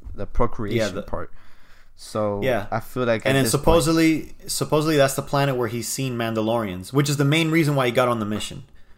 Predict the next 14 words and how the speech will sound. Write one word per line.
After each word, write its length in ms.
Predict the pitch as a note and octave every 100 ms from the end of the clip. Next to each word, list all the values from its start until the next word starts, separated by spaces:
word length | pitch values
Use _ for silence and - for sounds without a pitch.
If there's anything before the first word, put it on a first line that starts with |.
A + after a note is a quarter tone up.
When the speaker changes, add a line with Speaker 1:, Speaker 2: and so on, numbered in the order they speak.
| -
Speaker 2:
so 180 | - A#2+
that 120 | A2
Speaker 1:
Yeah. 60 | F#2
Speaker 2:
the 60 | G2+
husband 480 | - C#3 A2+ B2
can 160 | A#2 A2+
talk 260 | A#2 A#2+ A#2+
to 100 | B2
him 140 | A#2
about 260 | A2 G#2+ G#2+
a, 140 | G2
a, 380 | G#2+ G2+ F#2 F#2
another 360 | G2+ A2 G#2+ G2
enclave, 720 | A2+ A2+ G#2 G#2 F#2+ G2 -